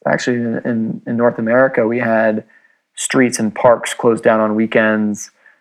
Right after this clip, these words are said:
um, starting in the sixties, right? So there's a lot of amazing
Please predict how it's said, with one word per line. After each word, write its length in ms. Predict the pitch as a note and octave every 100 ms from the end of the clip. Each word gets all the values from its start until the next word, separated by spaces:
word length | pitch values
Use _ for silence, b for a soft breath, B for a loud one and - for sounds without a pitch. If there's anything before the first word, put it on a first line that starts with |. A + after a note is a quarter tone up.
| b -
um, 560 | A2+ G#2+ G#2 G2+ G2 -
starting 300 | - A#2 A2
in 40 |
the 60 | F#2+
sixties, 560 | - B2+ - - - -
right? 220 | - -
So 80 | -
there's 100 | C#3+
a 60 | C3
lot 260 | A2+ A2+
of 240 | A2 G#2 -
amazing 640 | A#2 A2 A2+ G#2 G#2+ G#2